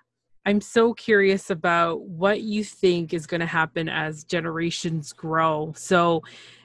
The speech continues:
how are they gonna take on the world when it comes to leadership? And because things have changed, let's face it, like, if, when you've got an older generation,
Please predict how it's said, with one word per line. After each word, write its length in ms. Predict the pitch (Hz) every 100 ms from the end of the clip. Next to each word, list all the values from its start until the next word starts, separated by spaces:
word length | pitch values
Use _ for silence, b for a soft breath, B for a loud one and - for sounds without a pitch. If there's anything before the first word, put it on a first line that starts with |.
| B _ _ _
how 400 | - - 214 226
are 120 | 220 202
they 160 | 190
gonna 220 | 185 185
take 300 | 175 - 180
on 140 | 175 175
the 100 | 170
world 360 | 160 160 160
when 160 | 165 160
it 120 | 156
comes 460 | - - 165 156 -
to 540 | - 175 165 165 - -
leadership? 840 | 185 175 180 180 175 - 180 165 -
And 260 | 165 160 156 B B -
because 220 | 202 240
things 240 | 349 370
have 180 | 320 240
changed, 340 | - 226 165
let's 220 | 180 185 -
face 340 | 185 175 -
it, 160 | 147 -
like, 220 | 180 175
if, 120 | 185
when 220 | 180 190
you've 240 | 202 220 -
got 220 | 196 190
an 120 | 175
older 320 | 165 190 180
generation, 920 | 165 190 175 165 165 170 - 208 240